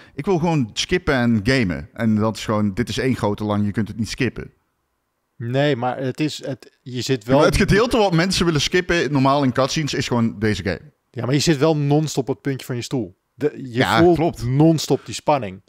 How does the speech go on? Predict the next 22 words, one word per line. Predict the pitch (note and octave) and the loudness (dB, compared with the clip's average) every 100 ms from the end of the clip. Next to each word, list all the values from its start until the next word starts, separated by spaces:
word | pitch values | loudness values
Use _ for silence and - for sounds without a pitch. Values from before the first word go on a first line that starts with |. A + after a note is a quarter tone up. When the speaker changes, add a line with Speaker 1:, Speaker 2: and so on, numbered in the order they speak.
| _ - | _ -10
Speaker 2:
En | C3 | -6
je, | A#2+ | -2
Speaker 1:
Ja, | F2+ A2 | -2 -2
klopt. | A#2+ C3 | -2 -2
Speaker 2:
eh, | B2+ B2+ B2 C3 C3 C3 | -2 -4 -4 -6 -6 -6
de, | A#2+ C3+ C#3 | -2 -2 -2
je | B2 | 0
hoort | A#2+ D#3 | 2 2
de | C#3 | 0
hele | B2+ D3+ E3 D3 | 0 2 0 0
tijd | C#3+ B2+ | -2 -2
wat | C#3 | -6
in | C#3+ | -8
je | C3 | -8
oor, | - D#3 | -4 -2
er | C#3+ | -2
gebeurt | B2 A#2+ F3 | 0 4 4
de | C#3 | 4
hele | C3+ D#3 | 2 2
tijd | - C3+ B2+ | 2 0 0
wat. | B2+ | 0
Dus | A#2+ | -2